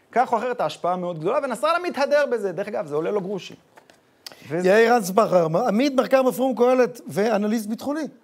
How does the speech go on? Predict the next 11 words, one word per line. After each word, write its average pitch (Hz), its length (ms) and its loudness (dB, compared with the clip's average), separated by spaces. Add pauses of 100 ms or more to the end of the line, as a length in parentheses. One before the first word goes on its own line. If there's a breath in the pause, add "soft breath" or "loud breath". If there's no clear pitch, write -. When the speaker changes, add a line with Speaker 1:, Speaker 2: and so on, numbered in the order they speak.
(120)
Speaker 1:
נגיד. 214 220 -2
Speaker 2:
תודה 220 140 4
רבה 277 160 4
לך, 269 100 -2
Speaker 1:
זה 226 60 2 (140)
יותר - 180 -16
Speaker 2:
למדנו. 269 320 0
Speaker 1:
ברור, 185 260 0
נכון? 180 280 -10
Speaker 2:
השכלנו, 262 540 0
כן. 269 260 2